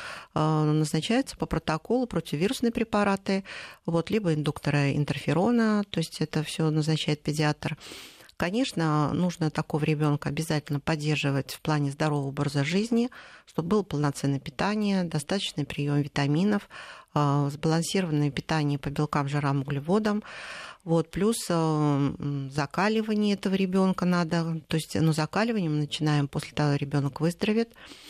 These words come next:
Вот, и, э, э, как бы ребёнок должен, э, получать, э, поддерживающую терапию противовирусную. То есть есть курсы препаратов, которые можно назначить данному ребёнку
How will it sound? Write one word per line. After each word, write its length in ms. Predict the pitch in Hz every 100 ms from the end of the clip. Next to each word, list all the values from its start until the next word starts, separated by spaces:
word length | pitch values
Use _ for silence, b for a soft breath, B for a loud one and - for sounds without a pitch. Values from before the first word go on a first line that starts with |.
| B B B
Вот, 400 | 165 160 160 -
и, 580 | 156 147 - 180 196 - -
э, 680 | 156 151 151 147 147 143 143 _ B B B B B B B -
э, 180 | 143 135
как 180 | - 151
бы 380 | 160 156 147 147
ребёнок 540 | 185 156 147 180 214 170
должен, 420 | 170 180 180 170
э, 220 | 160 147 143
получать, 580 | - 151 - 180 196 -
э, 100 | 156
поддерживающую 800 | - 156 170 185 175 - 147 143
терапию 560 | - 160 156 - 190 175
противовирусную. 840 | 156 - 156 156 147 - 143 139
То 120 | -
есть 200 | 143 -
есть 240 | 156 156
курсы 560 | - 202 220 - 139 143
препаратов, 640 | - - 151 196 233 160 -
которые 340 | 147 - 202
можно 240 | 175 165 160
назначить 400 | 147 165 170 160
данному 320 | 151 151 156
ребёнку 520 | 151 147 135 - 151